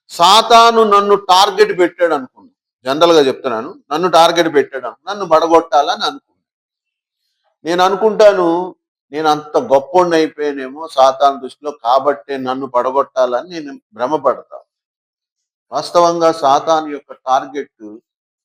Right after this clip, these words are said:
నేను కాదు, నన్ను నమ్మినటువంటి కొన్ని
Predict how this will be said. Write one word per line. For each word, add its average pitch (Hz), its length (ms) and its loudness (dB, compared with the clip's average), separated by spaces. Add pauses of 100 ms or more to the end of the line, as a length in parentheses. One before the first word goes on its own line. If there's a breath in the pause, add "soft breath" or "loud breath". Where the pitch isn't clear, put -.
నేను 117 340 -10
కాదు, 78 200 -12 (560)
నన్ను 104 380 -12
నమ్మినటువంటి 127 1000 -10 (100)
కొన్ని 101 260 -20